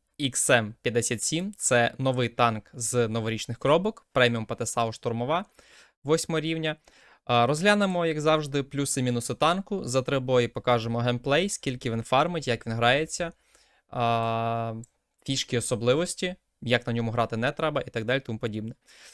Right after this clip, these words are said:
Отже, почнемо з обладнання. Як... я вважаю за потрібне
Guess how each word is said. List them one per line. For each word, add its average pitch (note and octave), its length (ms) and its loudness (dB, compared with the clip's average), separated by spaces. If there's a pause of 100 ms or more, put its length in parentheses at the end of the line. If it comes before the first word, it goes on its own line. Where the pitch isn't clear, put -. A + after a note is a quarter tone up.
(140)
Отже, A2+ 320 0 (300)
почнемо D3 460 2
з B2 240 0
обладнання. B2+ 720 0 (720)
Як... B2+ 400 2 (760)
я B2 120 6
вважаю A#2 480 2 (200)
за - 160 -2
потрібне D#3 580 -4